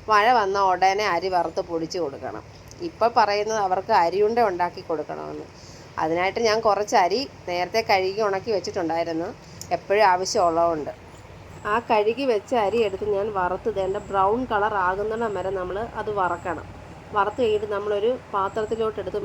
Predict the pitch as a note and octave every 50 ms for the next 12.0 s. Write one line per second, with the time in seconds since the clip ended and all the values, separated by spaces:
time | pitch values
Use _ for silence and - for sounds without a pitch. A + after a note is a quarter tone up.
0 | F#3 F3 E3+ F3 F3+ F3+ E3+ D#3+ - - - - - - - - F3+ - - -
1 | A#3 A3+ A3+ A3 A3+ A3+ - A3+ G#3 G#3+ A3 A3 A#3 A#3 G#3 G3+ G3 - G#3 G#3
2 | G3+ G3 F#3+ - A3 A3+ G#3+ F3+ - E3 D3+ - D3+ C3+ C3 B2+ - - - -
3 | - - - - - - F#3 F#3+ G3 G3+ G#3 G#3 - A#3 A3 G#3 G3 G3 - A#3
4 | - G#3 F#3+ F#3 F#3 G3 G#3 F#3+ F#3 F#3 F3+ - A3 G#3 G#3 G#3 G#3 - G3 F3+
5 | F3 F3+ F#3+ G#3 A3+ G#3+ G3 F#3 F#3 F#3 E3+ D#3+ D#3+ - F#3 - - D#3 C3 C3
6 | C3+ E3+ A#3 D4+ D4+ - - - - - - - - G3+ G3 G#3+ G#3+ G#3 G3 G3
7 | G3 C4 C#4 - - - - A3+ G#3+ G#3+ - - - A3 G#3+ G#3 A3 A3+ B3 B3
8 | C4+ B3+ - G#3+ G3 F#3+ G3+ G3+ - C#4 B3 F#3 E3 - - - G3+ G3 A3 G#3+
9 | - - E3 - - - - - - - - - - - A3+ G#3+ A3+ B3+ C4 A#3
10 | G3+ G3 G#3+ A#3 - G3 F#3 F#3+ G3+ G3+ F#3 G3 G#3+ G#3+ F3+ - - A#3 G3+ A3
11 | G#3+ G3+ F#3+ F3+ F3 F3 G3 G#3 G3+ F#3 D#3+ - F3+ F3 C#3 A2+ - C#3+ D#3